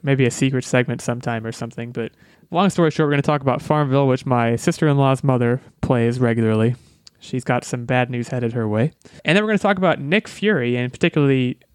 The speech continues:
it sounds like Nick Fury is going to be headed to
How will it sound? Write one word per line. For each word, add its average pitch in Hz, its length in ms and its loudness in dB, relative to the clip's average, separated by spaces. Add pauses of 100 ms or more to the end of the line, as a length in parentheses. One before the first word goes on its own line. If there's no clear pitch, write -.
(120)
it 139 160 -8
sounds 170 380 0
like 147 180 0
Nick 143 160 -2
Fury 139 380 2
is 135 100 2
going 135 240 0
to 143 100 -4
be 127 140 -2
headed 123 560 -2
to 117 540 -6